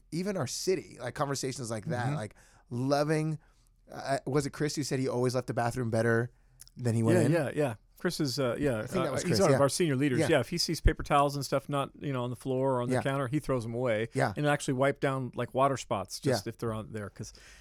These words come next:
Speaker 2: that's the ownership that he has.
Speaker 1: Yeah.
Speaker 2: So it's his servanthood and ownership all,
Speaker 1: Mm-hmm.
Speaker 2: altogether.
Speaker 1: What
Speaker 2: And
Speaker 1: do you,
Speaker 2: that
Speaker 1: so speak, speak more to that. What do you,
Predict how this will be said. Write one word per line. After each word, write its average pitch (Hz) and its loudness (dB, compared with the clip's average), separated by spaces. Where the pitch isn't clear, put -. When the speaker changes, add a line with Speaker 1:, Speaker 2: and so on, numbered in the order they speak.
Speaker 2:
that's - -2
the 151 0
ownership 143 -2
that 92 -12
he 117 -6
has. 104 -10
Speaker 1:
Yeah. 123 0
Speaker 2:
So 175 0
it's 151 2
his 143 0
servanthood 131 -2
and 117 -4
ownership 117 -6
all, 107 -2
Speaker 1:
Mm-hmm. 120 -2
Speaker 2:
altogether. 110 -6
Speaker 1:
What 165 6
Speaker 2:
And 170 8
Speaker 1:
do 170 6
you, - 2
Speaker 2:
that 123 -6
Speaker 1:
so 156 -4
speak, 151 -2
speak 135 -4
more 135 -4
to 113 -6
that. 107 -8
What 123 -4
do 117 -6
you, - -16